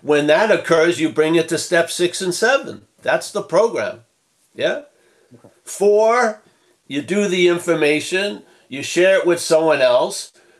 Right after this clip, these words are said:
Speaker 1: In the sharing with someone else, some of the shit that was going on without you knowing it now is highlighted. So you start recognizing the foreign pathogen in your life while you're living. And when you do,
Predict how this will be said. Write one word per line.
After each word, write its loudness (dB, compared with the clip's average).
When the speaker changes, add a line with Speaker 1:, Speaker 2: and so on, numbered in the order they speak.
Speaker 1:
In 2
the 4
sharing 2
with 2
someone 2
else, 2
some 0
of 2
the 2
shit 0
that 0
was -2
going 4
on 4
without 4
you -2
knowing 2
it 2
now 4
is 0
highlighted. 2
So -6
you -2
start 0
recognizing 0
the 2
foreign 2
pathogen 0
in -4
your 0
life -8
while 2
you're 2
living. -2
And 0
when 4
you -4
do, 0